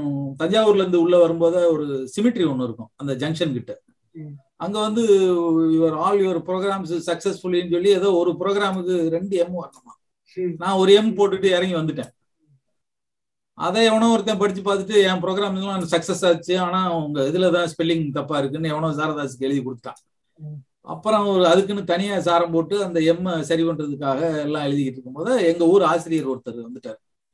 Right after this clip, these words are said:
Speaker 1: கீழே இருந்து எங்கேயோ பார்த்தவரு வந்து full name கூப்பிட்டு கீழே இருந்து கத்துறாரு. "யாரா அது?" அப்படின்னு பார்த்தா வடமலைன்னு ஒரு ஆசிரியர். பார்த்த உடனே எனக்கு ஒரு மாதிரி ஆயிடுச்சு. ஏன்னா நம்ம இங்க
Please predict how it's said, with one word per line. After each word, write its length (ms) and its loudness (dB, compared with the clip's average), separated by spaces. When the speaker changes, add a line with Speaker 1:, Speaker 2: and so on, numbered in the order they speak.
Speaker 1:
கீழே 140 0
இருந்து 180 0
எங்கேயோ 240 2
பார்த்தவரு 520 -2
வந்து 220 -2
full 200 -2
name 260 -2
கூப்பிட்டு 360 -2
கீழே 160 0
இருந்து 200 0
கத்துறாரு. 460 2
"யாரா 340 -4
அது?" 260 -2
அப்படின்னு 340 -6
பார்த்தா 260 -2
வடமலைன்னு 520 -6
ஒரு 120 -6
ஆசிரியர். 400 -14
பார்த்த 260 0
உடனே 200 -2
எனக்கு 260 -6
ஒரு 100 -2
மாதிரி 220 0
ஆயிடுச்சு. 320 2
ஏன்னா 200 -2
நம்ம 220 0
இங்க 180 4